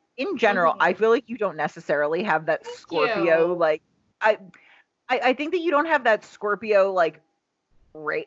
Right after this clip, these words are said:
Speaker 1: like, not, not rage, but, like, a Scorpio, like, you don't wanna piss off a Scorpio, 'cause I think that you're, like, very, like, mm, I don't know.
Speaker 2: Yeah, I'm not, I'm not confrontational,
Speaker 1: And you're not, yeah, you're
Speaker 2: but
Speaker 1: not, like, domineering,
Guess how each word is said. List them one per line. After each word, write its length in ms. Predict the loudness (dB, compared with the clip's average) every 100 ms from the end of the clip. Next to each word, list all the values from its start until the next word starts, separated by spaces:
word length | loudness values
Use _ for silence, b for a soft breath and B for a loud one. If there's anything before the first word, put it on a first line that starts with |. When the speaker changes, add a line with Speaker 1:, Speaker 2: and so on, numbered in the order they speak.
| 0
Speaker 1:
like, 300 | 0 -2 -6
not, 280 | -6 -6 -6
not 320 | -2 -2 -2
rage, 340 | -2 -2 -6
but, 120 | -4 0
like, 140 | 2
a 80 | 0
Scorpio, 380 | -2 -4 2 2
like, 120 | 2
you 60 | -2
don't 120 | -2
wanna 160 | -2 -4
piss 260 | -6 -2
off 200 | 0 0
a 40 | -6
Scorpio, 560 | -10 -6 -6 -6 -8
'cause 140 | -6 -4 0
I 120 | 0
think 200 | 0 -8
that 100 | -6
you're, 280 | -2 -2 -4 0
like, 240 | 0 0
very, 440 | -2 0 0 -2 0
like, 360 | 0 0 -6 _ _ _ _ _ _ _ _ _ _ _ _ _ _ _ _ _ _ _ _ _ -10
mm, 140 | -10 _ _ _
I 100 | 0
don't 160 | 2 4
know. 320 | 4 4 -2 -8 _ -6
Speaker 2:
Yeah, 220 | 0 2 2 0
I'm 160 | -2
not, 120 | -2 -4
I'm 40 | -2
not 260 | -2 -2
confrontational, 1160 | -6 -8 -8 -12 -10 -12 -10 -10 -8 -6 -8 -8
Speaker 1:
And 100 | -6
you're 140 | -2 0
not, 120 | 0
yeah, 60 | 0 2
you're 80 | 2
Speaker 2:
but 0 |
Speaker 1:
not, 100 | 0
like, 140 | 2
domineering, 960 | 6 6 4 -8 -6 -2 -2 -2 -6